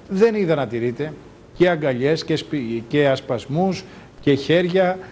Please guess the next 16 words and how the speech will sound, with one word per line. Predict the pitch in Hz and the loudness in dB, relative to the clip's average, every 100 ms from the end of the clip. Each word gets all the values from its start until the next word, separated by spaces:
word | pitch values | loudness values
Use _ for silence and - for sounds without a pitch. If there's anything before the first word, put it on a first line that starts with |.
| - - | -10 0
Δηλαδή | 151 151 190 208 - | 2 2 0 -6 0
όλο | 208 240 214 | 2 4 2
αυτό | 165 | 0
το | 185 165 | -4 -2
πράγμα | 175 180 156 | -2 -2 -2
το | |
οποίο | 147 175 | 0 0
μας | 156 123 | 0 0
λένε | 160 147 135 | 0 0 0
απόσταση, | 127 123 170 170 147 - | -2 2 0 0 -4 -2
απόσταση, | 123 117 165 - 151 - | -4 0 0 0 -6 -2
απόσταση, | 120 107 165 190 180 208 202 - - - - - - - - - - | -4 0 -2 0 -2 -2 -2 -8 -20 -20 -20 -20 -20 -20 -20 -12 -4
του | 180 | 0
κουφού | 180 - 226 | 2 2 0
την | 185 160 | 0 2
πόρτα | 202 208 208 | 2 2 0